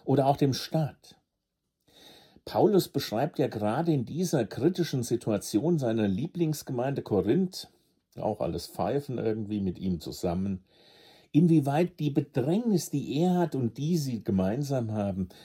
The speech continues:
eine gemeinsame Erfahrung haben, um in Kontinuum, also in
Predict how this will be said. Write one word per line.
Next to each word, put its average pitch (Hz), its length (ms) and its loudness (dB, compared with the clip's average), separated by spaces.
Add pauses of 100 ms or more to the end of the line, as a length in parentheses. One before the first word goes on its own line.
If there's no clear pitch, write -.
(180)
eine 104 200 4
gemeinsame 127 720 2
Erfahrung 123 600 -2
haben, 123 220 0
um 135 240 0
in 127 220 0
Kontinuum, 160 1040 0
also 117 200 -2
in 143 300 2